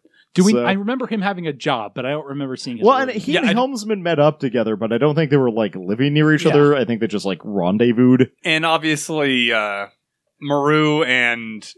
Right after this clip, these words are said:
Speaker 3: Waltfeld
Speaker 1: Have that nice seaside
Speaker 3: were living in,
Speaker 1: house.
Speaker 3: like, some
Speaker 1: It's like a
Speaker 3: seaside cottage or
Speaker 1: That's
Speaker 3: something.
Speaker 1: like, I think that's an Orb government mansion, how big it is, and the, only the two of them were living there.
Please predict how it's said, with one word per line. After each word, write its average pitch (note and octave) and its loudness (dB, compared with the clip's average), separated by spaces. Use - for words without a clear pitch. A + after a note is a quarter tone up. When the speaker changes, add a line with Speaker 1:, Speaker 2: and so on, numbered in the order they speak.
Speaker 3:
Waltfeld C3 0
Speaker 1:
Have D3+ -4
that C3+ -2
nice B2+ -4
seaside A2+ -6
Speaker 3:
were D#3 0
living C3+ 2
in, B2 -2
Speaker 1:
house. A#2+ -2
Speaker 3:
like, A#2+ -4
some B2 -8
Speaker 1:
It's - -10
like A3+ 2
a F3+ -6
Speaker 3:
seaside A#2+ -4
cottage A2 -6
or A2+ -10
Speaker 1:
That's A#3 2
Speaker 3:
something. D#4+ -2
Speaker 1:
like, - -20
I F3 0
think E4+ 0
that's C#4+ 4
an A3 4
Orb F#3 0
government C#3+ -4
mansion, G#2 -10
how A#2+ -4
big B2+ 0
it B2+ 0
is, A#2 -6
and B2+ -8
the, C3+ -10
only D#3+ 2
the D3 2
two D3 -2
of A#2+ -4
them B2+ 0
were A#2 -4
living A2 -4
there. F#2+ -18